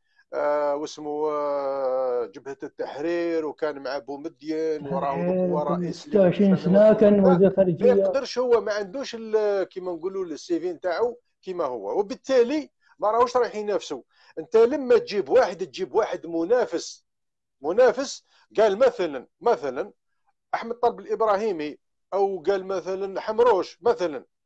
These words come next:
Speaker 1: دوك لما يتقدموا هذه المجموعة نتاع المرشحين يبلوكيوهم، ما يخليوش هذو المجموعة نتاع الدولة العميقة يراهنوا يلعبوهم على ثلاثة ولا أربعة من الناس.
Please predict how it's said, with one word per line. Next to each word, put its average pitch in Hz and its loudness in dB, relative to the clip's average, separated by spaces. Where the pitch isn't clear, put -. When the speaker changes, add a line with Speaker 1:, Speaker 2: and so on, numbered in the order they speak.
Speaker 1:
دوك 190 -4
لما 277 0
يتقدموا 214 2
هذه 196 2
المجموعة 185 -6
نتاع 185 -4
المرشحين 185 -4
يبلوكيوهم، 180 0
ما 156 -6
يخليوش 175 -6
هذو 185 -4
المجموعة 156 -6
نتاع 151 -2
الدولة 156 -2
العميقة 170 -4
يراهنوا 180 -2
يلعبوهم 170 -2
على 165 -4
ثلاثة 170 -2
ولا 180 0
أربعة 147 -2
من 147 -10
الناس. 127 -8